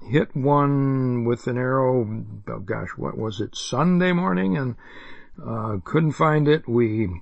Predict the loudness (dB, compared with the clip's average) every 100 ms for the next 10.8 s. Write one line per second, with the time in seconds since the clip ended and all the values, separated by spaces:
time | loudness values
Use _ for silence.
0 | -12 -10 -8 -6 -6 -6 -6 -4 -4 -2
1 | 0 0 2 0 -2 -2 0 2 2 2
2 | 2 0 0 2 4 2 0 -2 -2 -2
3 | -2 -2 -2 -4 -6 -4 0 2 2 2
4 | 0 0 0 0 0 -2 -2 -2 -4 -2
5 | 0 0 0 -4 -4 -4 -4 -6 -8 -6
6 | -6 -6 -6 -6 -4 0 0 -2 -6 -16
7 | -14 -6 -6 -4 -4 -2 -2 0 2 4
8 | 2 2 -2 -2 -2 -4 -2 -2 -2 -2
9 | -2 -6 -12 -4 0 4 4 4 2 2
10 | 2 2 0 2 0 4 2